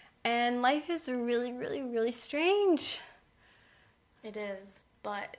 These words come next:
Speaker 2: if one thing is consistent, it's another bite of Twilight.
Speaker 1: Yeah. <laughs>
Speaker 2: There would be no reason for us not to record <laughs> during this time 'cause we're just at home.
Speaker 1: Someone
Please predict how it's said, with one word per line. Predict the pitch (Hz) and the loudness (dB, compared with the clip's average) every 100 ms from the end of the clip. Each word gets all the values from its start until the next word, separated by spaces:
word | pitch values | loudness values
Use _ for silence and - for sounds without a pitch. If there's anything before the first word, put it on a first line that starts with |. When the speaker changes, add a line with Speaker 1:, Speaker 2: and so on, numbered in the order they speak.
| - | -14
Speaker 2:
if | 208 220 | -12 -10
one | 214 214 | -10 -8
thing | 220 | -10
is | 208 208 | -10 -12
consistent, | 214 208 202 196 - 196 185 - | -14 -14 -14 -18 -16 -14 -16 -12
it's | 202 - - - - - - _ _ - - _ | -10 -10 -12 -12 -12 -14 -20 _ _ -20 -20 _
another | 208 185 185 | -16 -14 -12
bite | 180 175 | -12 -12
of | 175 | -14
Twilight. | - 170 170 160 - - | -16 -16 -16 -16 -10 0
Speaker 1:
Yeah. | 208 214 208 214 196 214 208 240 | 6 8 8 6 2 0 -4 -6
<laughs> | 277 - - 254 | -10 -12 -8 2
Speaker 2:
There | 277 | 2
would | 262 | 4
be | 330 | 2
no | 320 311 | 2 0
reason | 269 269 254 254 | 2 -2 -2 -4
for | 247 | -2
us | 226 220 | -2 0
not | 214 208 233 | 2 2 2
to | 214 | -6
record | 202 - 240 262 247 214 - | -8 0 8 10 8 2 -2
<laughs> | |
during | - 262 262 | 4 6 6
this | 269 | 2
time | - 233 226 240 | -4 2 2 2
'cause | 226 202 | -6 -8
we're | 208 | -8
just | 214 208 | -8 2
at | 214 208 | 4 4
home. | 202 185 214 330 415 480 494 - 254 | 0 -4 0 0 0 -2 -4 -4 -6
Speaker 1:
Someone | - 262 349 | 12 12 12